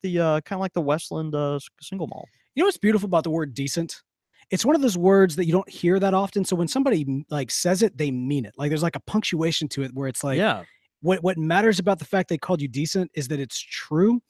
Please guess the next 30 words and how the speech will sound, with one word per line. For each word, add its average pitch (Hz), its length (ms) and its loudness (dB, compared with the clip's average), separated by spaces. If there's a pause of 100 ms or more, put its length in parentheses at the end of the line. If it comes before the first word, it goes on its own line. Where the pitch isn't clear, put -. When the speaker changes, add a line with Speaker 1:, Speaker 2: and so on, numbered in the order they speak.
(100)
Speaker 1:
Yeah. 107 320 -4
Speaker 2:
But 160 80 0
when 220 120 8
you 247 80 6
really 277 180 4
think 220 180 0
about 262 140 4
it, 208 40 4
Speaker 1:
Wow, 226 80 -4
Speaker 2:
decent 277 220 6
Speaker 1:
that's 262 200 2
such - 200 -10
a 277 40 -2
good 202 180 -4
way 226 120 -2
to 143 100 -4
put - 300 -12
that. - 240 -20
Speaker 2:
But 185 100 -12
the 247 60 -2
reality 277 480 6
is 190 160 4
that 180 140 -6
decent 247 280 0
just 226 140 -6
kinda 226 160 -4
means, 208 220 -2
like, 170 240 -2
eh. 190 160 -4 (560)
Speaker 1:
Well, 320 220 2